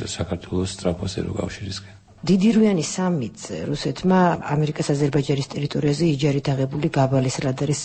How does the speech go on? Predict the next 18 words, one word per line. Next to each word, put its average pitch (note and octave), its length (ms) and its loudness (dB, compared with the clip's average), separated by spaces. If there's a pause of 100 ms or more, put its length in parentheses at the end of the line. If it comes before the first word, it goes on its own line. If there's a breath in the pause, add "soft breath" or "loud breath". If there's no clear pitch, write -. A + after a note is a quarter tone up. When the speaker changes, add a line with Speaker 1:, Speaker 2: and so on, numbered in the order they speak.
(140)
Speaker 2:
ერთობლივ C#3 480 -2
ექსპლუატაცია - 640 -4
შესთავაზა, - 640 -2
როგორც D#3+ 320 2
ევროპაში D3+ 480 2
ირანის C3+ 320 -4
საფრთხეს C#3 480 -4
გასანეიტრალებელი B2+ 1200 0
რაკეტსაწინააღმდეგო A#2 1120 -2
სისტემების, - 720 -6 (200)
ე, G3+ 120 -6 (140)
განლაგების B2 680 -2
ალტერნატივა. A#2+ 680 -2 (240 loud breath)
აი, - 180 -2
ამაზე G#3 320 4
თუ - 160 0
იყო C#3 240 2
საუბარი? - 560 -8